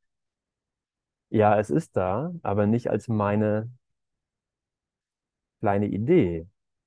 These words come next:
sondern als etwas, was mich willkommen heißen will, was dich willkommen heißen will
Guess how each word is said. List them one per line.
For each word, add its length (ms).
sondern 400
als 200
etwas, 400
was 380
mich 200
willkommen 500
heißen 360
will, 180
was 140
dich 160
willkommen 460
heißen 340
will 300